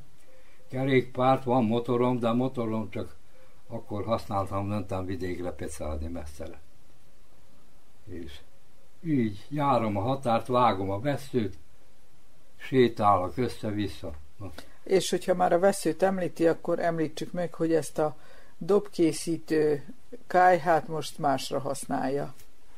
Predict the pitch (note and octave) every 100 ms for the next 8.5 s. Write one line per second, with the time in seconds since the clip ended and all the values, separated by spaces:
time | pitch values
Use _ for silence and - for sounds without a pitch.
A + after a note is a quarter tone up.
0 | - - - - - D3+ G#2+ G#2+ C3+ C3+
1 | A2+ C3+ C#3 B2 B2 C3+ A#3+ B2 - A#2+
2 | A#2 F3 E3+ D#3+ D#3 D#3+ - D3+ - E3
3 | D#3+ - - - - - - - - -
4 | - B2 C3 A#2+ A3 G#3 F3 D3 C3+ -
5 | E3+ F#3 F3+ D3 A2 - - - - -
6 | - - - - - - - - - -
7 | - - - - C3 A#2+ A2 D#3 F#3+ D3
8 | C3 - D#3+ D#3